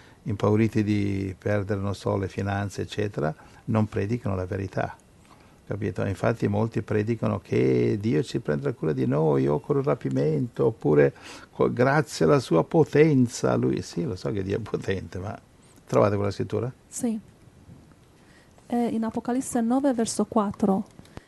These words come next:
Speaker 2: "E fu detto loro di non danneggiare l'erba della terra,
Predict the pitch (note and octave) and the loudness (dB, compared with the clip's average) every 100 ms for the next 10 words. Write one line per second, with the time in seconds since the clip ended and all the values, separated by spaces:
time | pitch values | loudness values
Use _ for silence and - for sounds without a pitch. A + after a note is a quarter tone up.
0 | _ - A#3 - D4+ C4+ D4 - D4 B3+ | _ -4 -2 2 0 2 0 2 4 6
1 | G#3 F#3+ G#3+ G#3 A3 G#3 A3 D4+ D#4 C#4 | 6 6 4 2 -2 0 4 4 4 4
2 | A#3+ A3 G3 A3+ A#3 A3 G#3 A3 A#3+ A3 | 2 0 0 0 2 0 0 2 2 2
3 | G#3 G3+ G3 G3+ B3+ A#3+ G#3 G3+ F#3+ | 0 0 -2 -2 2 4 4 2 -2